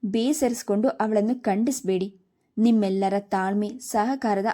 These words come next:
ಅವಶ್ಯಕತೆ ಅವಳಿಗಿದೆ." ಭುವನೇಶ್ವರಿ ಮಾತು ಮುಗಿಸಿ ಎಲ್ಲರನ್ನೂ ಬೀಳ್ಕೊಟ್ಲು.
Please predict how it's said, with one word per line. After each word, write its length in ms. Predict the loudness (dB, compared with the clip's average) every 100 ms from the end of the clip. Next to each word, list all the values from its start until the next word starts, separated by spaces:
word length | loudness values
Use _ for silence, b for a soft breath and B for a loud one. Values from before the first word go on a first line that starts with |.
| -2
ಅವಶ್ಯಕತೆ 640 | -2 -2 -2 -2 0 -2
ಅವಳಿಗಿದೆ." 840 | 0 0 2 0 0 -4 -8 _ _ _ _ -8
ಭುವನೇಶ್ವರಿ 800 | -4 -2 0 -2 -2 -4 -4 -2
ಮಾತು 440 | 0 0 0 0
ಮುಗಿಸಿ 280 | -2 -2 -4
ಎಲ್ಲರನ್ನೂ 640 | -2 -2 0 0 0 0
ಬೀಳ್ಕೊಟ್ಲು. 600 | 0 2 2 0 -2 -4